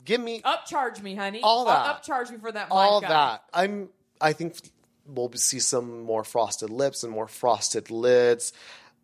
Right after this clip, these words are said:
Speaker 1: pretty soon. So, like, I think they'll
Speaker 2: Oh my God, I could use that as an eyeshadow too.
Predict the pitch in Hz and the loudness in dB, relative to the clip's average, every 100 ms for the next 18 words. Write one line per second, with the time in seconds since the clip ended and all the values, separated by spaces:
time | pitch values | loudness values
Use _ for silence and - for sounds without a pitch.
0 | _ _ - 135 127 - 113 101 85 - | _ _ 0 0 0 0 0 -2 -6 0
1 | - 123 117 117 131 139 139 127 - 113 | 4 4 4 2 0 0 -2 -4 0 2
2 | 104 - 190 180 170 160 - 175 185 247 | 2 0 0 2 2 0 -2 -2 -2 -6
3 | 175 156 170 165 - 185 190 165 165 160 | -4 -2 -2 0 2 2 2 0 0 -2
4 | 151 - 160 160 - 139 135 - 139 90 | -4 -2 0 0 0 0 -2 -2 -2 -2